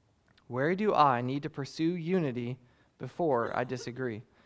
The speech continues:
As you go this week, may you find God is making you one with him and with all of us here. May you find that unity is not the same as uniformity, but rather it's a beautiful mess.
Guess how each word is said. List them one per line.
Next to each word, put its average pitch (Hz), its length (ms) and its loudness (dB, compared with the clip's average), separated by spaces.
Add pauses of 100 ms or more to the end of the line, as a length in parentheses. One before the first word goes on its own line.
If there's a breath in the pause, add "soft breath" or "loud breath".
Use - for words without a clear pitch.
(600 soft breath)
As 160 160 8
you 208 100 2
go 208 220 10
this 190 220 2
week, 147 240 0
may 147 160 4
you 190 160 2
find 190 380 2
God 180 280 8
is 160 140 -4
making 160 440 0
you 160 180 2
one 160 360 2
with 175 160 -2
him 120 380 -2 (260 loud breath)
and 131 120 -2
with 139 140 0
all 135 200 6
of 135 80 0
us 139 140 -4
here. 113 340 -4
May 147 120 2
you 180 140 2
find 185 560 4 (260 loud breath)
that 147 100 4
unity 226 520 2
is 151 120 0
not 185 320 -2
the 175 60 -4
same 175 280 0
as 147 100 -4
uniformity, 160 600 0
but 123 200 -4
rather 160 540 2 (320 loud breath)
it's - 160 -8
a 139 60 0
beautiful 139 420 -2
mess. 117 480 -4